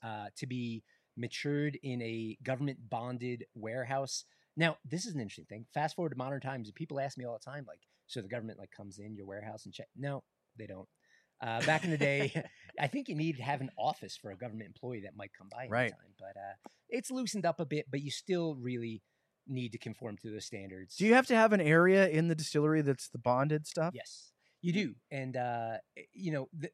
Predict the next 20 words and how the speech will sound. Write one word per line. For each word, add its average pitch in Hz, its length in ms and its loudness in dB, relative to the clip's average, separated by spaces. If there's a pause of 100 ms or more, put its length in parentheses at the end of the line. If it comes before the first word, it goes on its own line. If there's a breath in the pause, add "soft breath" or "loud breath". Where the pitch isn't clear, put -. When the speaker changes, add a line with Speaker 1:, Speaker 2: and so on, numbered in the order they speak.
Speaker 1:
our, 156 220 2
we 165 160 -2
have 170 160 -6
two 131 360 -8
facilities. 92 640 -12
Our 107 360 -6 (360)
distillery 147 520 0
that 120 80 -4
has 113 120 -6
a 117 60 -4
bonded 117 420 -6
section 101 600 -6
that's 107 160 -12
walled 107 280 -6
off. 95 320 -10 (240)
Speaker 2:
Okay. 101 180 -8 (180)
Speaker 1:
And, 110 520 -6
uh, 110 200 -6
that's 131 200 0
where 135 160 -2